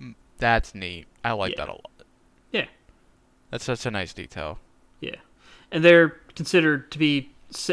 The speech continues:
Speaker 2: actors and singers from the golden age of Mexican cinema, which I guess is probably, like, the forties and fifties.
Speaker 1: Fifties.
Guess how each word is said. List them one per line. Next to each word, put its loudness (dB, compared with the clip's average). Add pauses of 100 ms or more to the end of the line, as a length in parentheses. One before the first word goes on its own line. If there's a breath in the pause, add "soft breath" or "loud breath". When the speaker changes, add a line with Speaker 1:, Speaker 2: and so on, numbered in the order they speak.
Speaker 2:
actors 0
and -8
singers -4
from -6
the -6
golden -2
age -6
of -10
Mexican -12
cinema, -14 (120)
which -12
I -8
guess -8 (1400 soft breath)
is -16
probably, -2
like, -6
the -12
forties -4
and -12
fifties. -6
Speaker 1:
Fifties. -10